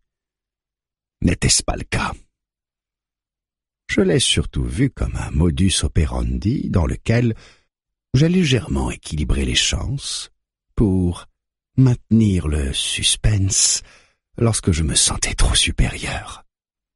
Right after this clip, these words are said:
Et pourtant, vous êtes enfermé ici.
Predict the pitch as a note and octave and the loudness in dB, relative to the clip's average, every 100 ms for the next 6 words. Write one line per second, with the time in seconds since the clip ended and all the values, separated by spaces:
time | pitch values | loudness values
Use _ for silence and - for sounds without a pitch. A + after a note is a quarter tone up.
0 | _ _ _ _ _ _ _ - - - | _ _ _ _ _ _ _ -2 0 0
1 | - - - - - _ _ _ _ _ | 0 -2 -4 -8 -16 _ _ _ _ _
2 | _ _ _ _ _ _ C#2+ D2+ D#2 - | _ _ _ _ _ _ 0 0 0 -2
3 | C#2 - C#2 C#2+ C2 - - - - | -2 -2 -2 -2 0 2 0 -2 -8